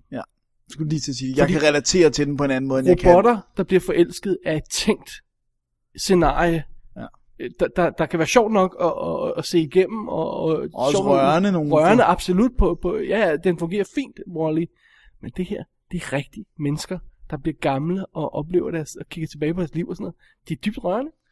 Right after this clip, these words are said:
Speaker 1: Ja. Jeg, jeg synes... Altså for første gang tænker jeg virkelig, men jeg tænkte også det med Wall-E.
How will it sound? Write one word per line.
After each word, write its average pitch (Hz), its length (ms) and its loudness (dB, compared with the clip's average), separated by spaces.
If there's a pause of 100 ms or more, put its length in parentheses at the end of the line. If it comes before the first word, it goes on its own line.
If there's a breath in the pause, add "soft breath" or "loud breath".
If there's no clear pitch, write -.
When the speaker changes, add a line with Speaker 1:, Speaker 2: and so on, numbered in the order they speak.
(400)
Speaker 1:
Ja. - 80 -16 (240)
Jeg, 151 140 -2 (160)
jeg 151 140 0
synes... 139 500 -10 (880)
Altså 151 220 0
for 143 240 -4 (140)
første 170 360 8
gang 139 340 2
tænker 143 260 2
jeg 135 220 4
virkelig, 147 320 6
men 135 160 -4
jeg 143 160 -4
tænkte 156 300 0
også 131 180 -2
det 127 60 -4
med 131 100 -6
Wall-E. 113 360 -4